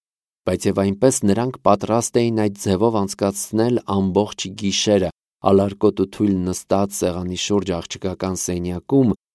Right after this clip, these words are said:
որը նրանք այդքան ժամերի ընթացքում թունավորում էին իրենց սիգարներով, իրենց շնչով, իրենց դատարկությամբ։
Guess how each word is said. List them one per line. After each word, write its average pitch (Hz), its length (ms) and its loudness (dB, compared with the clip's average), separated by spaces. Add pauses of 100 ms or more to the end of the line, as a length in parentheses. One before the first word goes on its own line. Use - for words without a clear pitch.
(120)
որը 131 160 8
նրանք 120 400 0
այդքան 135 380 0
ժամերի 110 400 2
ընթացքում 117 560 -4
թունավորում 107 560 0
էին 117 240 0
իրենց 107 400 -2
սիգարներով, 90 840 -4 (180)
իրենց 123 480 2
շնչով, 101 720 -2 (280)
իրենց 113 400 0
դատարկությամբ։ - 1000 -8